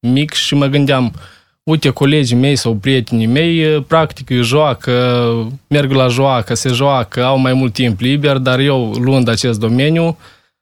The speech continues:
practic, majoritatea timpului trebuia să-l petrec cu instrumentul în mână.” Și, într-o oarecare măsură, îmi părea rău, „Uite, ei au mai mult timp liber, se joacă, se distrează, eu trebuie să stau veșnic cu instrumentul în mână și să exersez.”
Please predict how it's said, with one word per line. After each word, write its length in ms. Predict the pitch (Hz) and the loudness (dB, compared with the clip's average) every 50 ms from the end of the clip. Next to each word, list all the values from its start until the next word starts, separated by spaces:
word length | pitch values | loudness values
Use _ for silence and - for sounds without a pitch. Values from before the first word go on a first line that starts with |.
| _ _ - | _ _ -2
practic, 380 | 139 143 131 - - - - | 0 0 0 0 -6 -6 -2
majoritatea 840 | 143 139 127 123 131 139 127 117 - 139 127 117 - 117 113 113 107 | 0 0 2 2 2 0 0 0 0 0 0 0 0 -2 -2 -2 -2
timpului 420 | - 139 147 147 131 143 139 127 | -2 0 0 0 0 0 -2 0
trebuia 300 | 117 123 120 120 123 123 | 0 0 -2 0 0 0
să-l 180 | 113 - 117 101 | 0 -2 -4 -4
petrec 320 | 95 107 98 120 127 123 | -2 -4 -2 -2 -4 -2
cu 80 | - 131 | -2 -2
instrumentul 540 | 120 113 - 120 120 123 123 117 - 117 | -2 -2 -2 -2 -2 0 0 0 -2 -2
în 60 | 117 117 | -2 0
mână.” 380 | 113 110 101 76 95 98 - - _ _ _ | 0 0 -2 -2 -4 -6 -8 -10 _ _ _
Și, 300 | - - - - - 123 120 | -8 -6 -6 -4 -2 -2 0
într-o 600 | 123 123 120 123 123 123 123 120 117 - 135 135 | 0 0 0 0 0 0 0 0 -2 -2 0 0
oarecare 340 | 143 147 143 143 - 147 143 | 2 2 0 0 0 0 0
măsură, 580 | 143 143 131 - 151 151 151 143 143 139 139 139 | 2 0 0 0 0 2 2 2 2 0 0 0
îmi 180 | 135 131 131 | 0 0 0
părea 240 | 120 139 135 139 139 | 0 2 2 2 2
rău, 240 | 135 143 135 127 127 | 2 0 0 0 0
„Uite, 420 | 131 120 104 - 101 101 101 101 107 117 | 0 -2 -2 -2 -4 -2 -2 -2 -2 -2
ei 180 | 123 123 127 | 0 0 0
au 80 | 123 120 | 0 0
mai 140 | 123 123 123 | 0 0 0
mult 200 | 123 123 113 101 | 0 0 0 -2
timp 220 | - 123 117 98 | -2 -2 -2 -2
liber, 320 | 117 127 135 135 135 127 | 0 0 0 0 0 0
se 160 | 117 - 120 110 | 0 -2 -2 -2
joacă, 500 | 110 123 131 131 117 - 120 113 110 107 | 0 0 0 0 -2 -2 -2 -2 -2 -2
se 140 | - - | -2 -4
distrează, 680 | 107 107 104 - - 135 143 139 135 123 117 120 120 117 | -4 -4 -4 -4 -2 0 0 0 0 0 -2 -2 -2 0
eu 320 | 117 123 131 127 127 117 113 - | 0 0 0 0 -2 -4 -6 -8
trebuie 400 | - 113 120 123 117 120 113 110 | -6 -4 -2 -2 0 0 -2 -2
să 120 | - - | -2 -4
stau 240 | - - - 120 110 | -6 -6 -4 -2 -2
veșnic 340 | 110 113 117 113 - 120 104 | 0 -2 -2 -2 -2 -4 -4
cu 60 | 110 | -2
instrumentul 500 | 107 104 - 110 110 113 113 107 - 110 | -4 -4 -2 -2 -2 -2 -2 -2 -2 -2
în 60 | 110 | -2
mână 180 | 120 131 123 120 | -2 0 0 0
și 100 | 117 - | -2 -2
să 220 | - - - - 110 | -4 -6 -6 -4 -4
exersez.” 680 | 110 110 107 107 113 117 113 - 120 117 107 101 - | -4 -4 -2 -2 -2 -2 -2 -2 -2 -2 -2 -4 -6